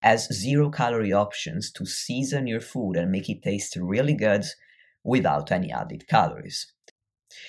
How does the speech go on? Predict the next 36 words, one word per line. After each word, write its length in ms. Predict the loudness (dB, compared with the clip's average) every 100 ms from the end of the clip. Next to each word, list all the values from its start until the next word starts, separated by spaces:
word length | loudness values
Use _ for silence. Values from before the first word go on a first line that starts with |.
| -10
You 260 | -2 2 6
don't 380 | 8 10 12 12
need 340 | 12 10 6
to 140 | -4 -4
have 380 | -4 -4 -10 -14 _ _ _ _ _ _
each 320 | 0 0 0
one 280 | 4 6 6
of 180 | 2 0
these 340 | 0 0 -2
food 340 | -6 -4 -4 -2
sources 680 | -2 -2 -2 -4 -6 -8 -10 -6
in 200 | 0 2
every 320 | 2 2 -2
single 520 | -4 -2 0 0 0
meal. 440 | 2 0 -2 -8 -16 _ _ _ _ _
My 180 | -2 -2
point 440 | -2 0 2 0 -2
is 160 | -4
that 220 | 0 0 0
you 240 | -4 0 0
want 440 | 0 0 0 -2
to 200 | -4 -8 -10 _ _
keep 320 | -2 6 6 8
your 140 | 6
meals 460 | 6 4 4 2 -2
simple. 560 | -2 0 0 -4 -12 -20 _ -20 _
That 240 | 4 6
way 180 | 6 4
they're 220 | 4 2 4
easier 260 | 2 2
to 140 | 0 -4
plan, 480 | -2 0 2 0 -4
they're 180 | -4 -2 0
easier 260 | 0 0
to 160 | -2 -4
prep, 420 | 0 0 0 -6